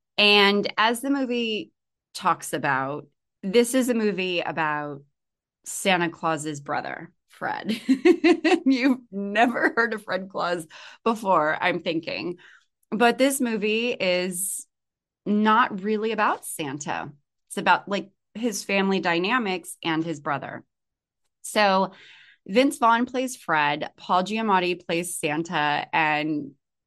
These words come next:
it's, he's great as Santa. But the movie starts off, you know, they, they live in this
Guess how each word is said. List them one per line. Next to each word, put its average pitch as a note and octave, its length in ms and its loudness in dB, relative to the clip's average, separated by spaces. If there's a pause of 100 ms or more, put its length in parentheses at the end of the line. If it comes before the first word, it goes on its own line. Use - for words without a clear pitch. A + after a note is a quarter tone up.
(240)
it's, G3 320 -6
he's - 580 -6 (180)
great D3 520 -10 (100)
as C#3+ 240 0
Santa. - 640 -8 (680)
But B3 400 0 (120)
the B3 160 2
movie C#4 320 4
starts B3+ 420 -6
off, F#3+ 500 6 (520)
you G3+ 180 -4
know, G#3 160 2
they, G3+ 220 4
they G3+ 220 -2
live G#3 220 -4
in A3 120 -4
this A3 240 -8